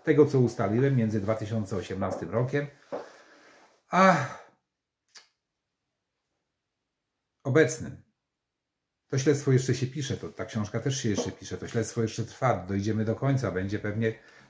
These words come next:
pewnie pe-, jakieś wyjaśnienie tej, tej historii, którego niektórzy się obawiają, ale nie, y,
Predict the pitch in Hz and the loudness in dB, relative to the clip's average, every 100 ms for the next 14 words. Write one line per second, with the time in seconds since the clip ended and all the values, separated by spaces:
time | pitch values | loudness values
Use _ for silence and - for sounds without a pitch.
0 | - 123 123 123 120 120 123 - _ - | -2 2 4 4 2 2 -2 -10 _ -8
1 | 131 113 104 123 123 - 147 113 71 - | -4 -2 2 2 2 0 0 0 -2 -12
2 | - - 95 - 95 - 85 85 90 - | -20 -12 -12 -10 -12 -10 -12 -12 -14 -18
3 | _ _ _ - _ - - 147 151 160 | _ _ _ -20 _ -18 0 4 6 4
4 | 135 160 156 160 165 175 127 104 113 139 | 2 0 0 2 2 4 4 2 2 2
5 | 151 151 147 | 0 -2 -2